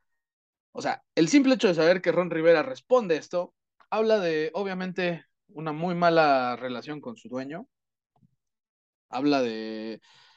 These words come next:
de que yo considero que Ron Rivera está en peligro de perder su trabajo con todo y que ganó el juego ayer.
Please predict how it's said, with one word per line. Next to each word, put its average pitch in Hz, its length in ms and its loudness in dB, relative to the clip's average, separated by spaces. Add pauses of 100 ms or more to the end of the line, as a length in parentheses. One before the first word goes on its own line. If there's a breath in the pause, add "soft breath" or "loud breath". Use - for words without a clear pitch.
(760 soft breath)
de 139 160 -4
que 135 160 -4
yo 156 260 2 (220)
considero 151 540 2
que 147 100 -4
Ron 151 180 0
Rivera 143 360 0 (120)
está - 180 -10
en 139 80 -14
peligro 139 380 2
de 113 80 -6
perder 117 300 -10
su 123 120 -12
trabajo 113 400 -12
con 107 140 -20
todo 120 140 -10
y 117 40 -8
que 113 120 -14
ganó 107 200 -12
el 110 60 -14
juego 107 200 -10
ayer. 98 260 -12